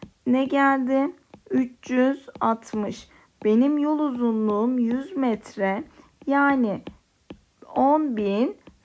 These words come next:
santimetre olduğuna göre her üç yüz altmışta bir siboplar aynı hizada, e, yere temas edeceğine göre ben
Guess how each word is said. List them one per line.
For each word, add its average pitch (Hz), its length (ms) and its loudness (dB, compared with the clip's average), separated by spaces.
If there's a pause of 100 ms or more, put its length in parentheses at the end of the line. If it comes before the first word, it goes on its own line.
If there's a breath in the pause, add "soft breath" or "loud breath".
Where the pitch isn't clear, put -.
(140)
santimetre 269 840 0
olduğuna 247 720 2
göre 196 400 -2 (300 loud breath)
her 302 420 2
üç - 400 -6
yüz 277 240 -4
altmışta 254 960 0
bir 233 360 0 (480 soft breath)
siboplar 269 760 2 (440 soft breath)
aynı 294 460 4
hizada, 233 960 2 (480 soft breath)
e, 208 420 -2 (1300)
yere 240 360 0
temas 262 440 2 (100)
edeceğine 247 720 0
göre 214 520 0 (560 loud breath)
ben 285 380 2